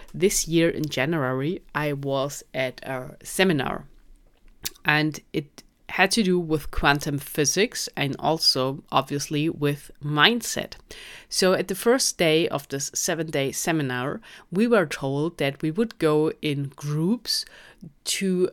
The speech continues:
a secret place and we would be faced with all of our fears, and we got no clue on what was going to happen. So I was in the group that had the honor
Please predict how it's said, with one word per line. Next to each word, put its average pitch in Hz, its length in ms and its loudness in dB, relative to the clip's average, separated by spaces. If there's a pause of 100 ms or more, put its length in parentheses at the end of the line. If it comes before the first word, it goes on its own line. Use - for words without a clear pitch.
a 147 120 0
secret - 720 -2
place 139 720 -2 (140)
and 147 460 2
we 233 360 2
would 165 340 -2
be 147 200 -4
faced - 640 0
with 139 200 -4 (120)
all 151 240 2
of - 240 -8
our 127 380 -2 (100)
fears, - 800 -4 (140)
and 139 360 0 (200)
we 165 100 -2
got 151 240 0
no 190 220 4
clue 170 520 -2 (300)
on 143 360 0
what 147 340 -2
was 143 240 -4
going 123 460 -6
to 151 160 -8
happen. - 580 6 (600)
So - 200 0
I 196 160 6
was 262 240 4
in 220 60 4
the 190 100 4
group 160 600 -4
that 147 420 -2 (340)
had 151 260 -4 (240)
the 147 360 -6
honor 165 520 2